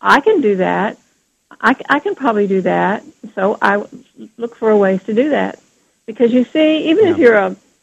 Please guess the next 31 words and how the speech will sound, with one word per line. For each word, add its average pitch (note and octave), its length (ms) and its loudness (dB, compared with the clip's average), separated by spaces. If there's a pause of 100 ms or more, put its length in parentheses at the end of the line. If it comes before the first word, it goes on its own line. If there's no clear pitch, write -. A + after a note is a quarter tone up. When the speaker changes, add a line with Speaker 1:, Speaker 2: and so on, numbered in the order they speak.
(160)
Speaker 1:
movie A#3+ 260 2
star F#3+ 420 0
or G3 300 -4
a, G3 140 -6 (260)
a, - 220 -10 (100)
a G3 120 -6 (760)
politician A3 640 0
or F#3 160 -2
orator, G#3 520 0 (320)
people E4 240 -4
can C#4 180 4
refute A3+ 440 2
your G#3 140 0
logic, G#3 520 0 (240)
but G3+ 140 -14
they F3+ 160 -4
can't A3+ 560 -4
refute G#3 420 -6
your F#3+ 140 -4
experience. - 720 -10 (800)
And F#3 100 -8
that's G#3+ 280 0
what, G#3+ 200 -4 (120)
that's G#3+ 200 -6
Speaker 2:
I, A3+ 80 -8
Speaker 1:
why F#3+ 120 -2
Speaker 2:
I F#3+ 60 -6
Speaker 1:
stories G3+ 420 -4
are F#3+ 80 -8
so F3 200 -12
important. F#3+ 600 -8